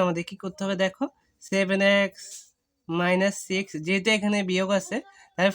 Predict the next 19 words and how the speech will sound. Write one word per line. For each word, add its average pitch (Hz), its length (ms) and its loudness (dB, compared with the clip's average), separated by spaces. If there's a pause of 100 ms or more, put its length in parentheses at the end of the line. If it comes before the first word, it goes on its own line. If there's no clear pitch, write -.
প্লাসে 196 380 2
মাইনাসে 208 240 -2 (140)
মাইনাস 185 300 0 (100)
ফাইভ 185 160 0 (160)
এক্স, 269 180 -6 (880)
মাইনাসে 196 340 2
মাইনাসে 214 400 0 (300)
প্লাস 185 240 2 (120)
সিক্স। 143 260 -6 (560)
এখ-, - 180 -6 (380)
এখন 220 180 2 (120)
দেখো 202 260 2 (280)
প্লাস 196 280 2 (140)
সিক্স 233 220 -2 (100)
আর 190 60 2 (100)
মাইনাস 185 320 0
সিক্স 233 200 -4 (140)
কাটা 190 320 2
যাবে, 196 200 0